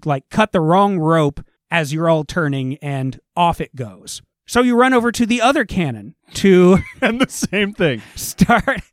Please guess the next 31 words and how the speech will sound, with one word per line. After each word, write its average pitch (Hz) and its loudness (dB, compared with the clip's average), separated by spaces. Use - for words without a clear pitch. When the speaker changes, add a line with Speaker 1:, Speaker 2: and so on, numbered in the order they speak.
Speaker 1:
Uh, 247 2
almost. 262 2
I 175 2
think 214 -4
you 208 0
get 196 0
it 226 -4
in 226 0
successfully 208 -4
and 170 0
you're 175 0
able 180 -4
to 151 -10
take 196 -4
the 165 -4
shot, 160 -4
but 190 0
now 202 0
the 208 -2
cannon 214 -2
on 185 0
that 254 0
side 165 -2
just 196 0
got 165 -2
gummed 175 0
up 180 0
with - -4
too 196 -4
much 165 -4
tentacle, 220 -2